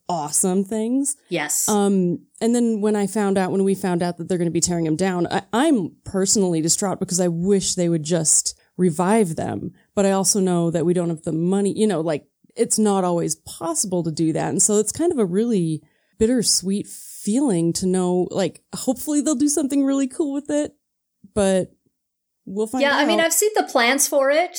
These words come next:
Speaker 2: you know, and, and it's, I mean, it's nothing, you know, like, like what the La France looks like now. And, you know, I think that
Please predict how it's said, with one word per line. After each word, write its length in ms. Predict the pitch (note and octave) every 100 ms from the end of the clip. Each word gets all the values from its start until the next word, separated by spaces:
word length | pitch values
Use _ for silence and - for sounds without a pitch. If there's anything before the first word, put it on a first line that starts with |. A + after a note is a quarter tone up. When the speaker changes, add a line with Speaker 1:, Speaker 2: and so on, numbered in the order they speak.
| -
Speaker 2:
you 120 | C#4+
know, 280 | D#4 D4+ F4
and, 280 | C4 B3 A#3+
and 180 | B3 A#3+
it's, 360 | A#3 A#3 - -
I 80 | A3+
mean, 160 | A3+
it's 160 | G#3+ B3+
nothing, 520 | B3+ A#3+ F#3+ E3+ E3
you 80 | -
know, 120 | F3+ E3+
like, 260 | E3+ E3 - - _ _ -
like 160 | F#3
what 120 | F3+ F3
the 80 |
La 120 | E3 D#3+
France 360 | F3 D#3 -
looks 240 | D3+ C#3+ D#3+
like 280 | C3 A#2+
now. 420 | D#3+ C#3+ C#3 D3 D#3+ - - - -
And, 300 | B3+ B3+ B3 -
you 100 | D4
know, 260 | C#4+ C4+ C4+
I 180 | G#3+ A#3+
think 340 | A#3+ D#4 D4+ _ -
that 280 | C4+ A#3 -